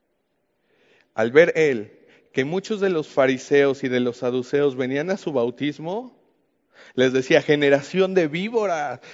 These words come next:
¿quién os enseñó a huir de la ira venidera?". Y Juan se, o sea, así,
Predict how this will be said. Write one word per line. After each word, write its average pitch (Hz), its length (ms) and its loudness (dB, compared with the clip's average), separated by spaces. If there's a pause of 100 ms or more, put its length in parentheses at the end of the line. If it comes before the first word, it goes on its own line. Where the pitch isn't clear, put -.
(140)
¿quién 202 280 2
os 233 160 -2
enseñó 180 420 -4
a 175 100 0
huir 165 260 -2
de 156 100 4
la 139 160 6
ira 147 180 2
venidera?". 127 720 -4 (1800)
Y 113 100 -6
Juan 185 280 2
se, 180 360 0
o 127 120 -2
sea, 110 540 0
así, 139 520 -8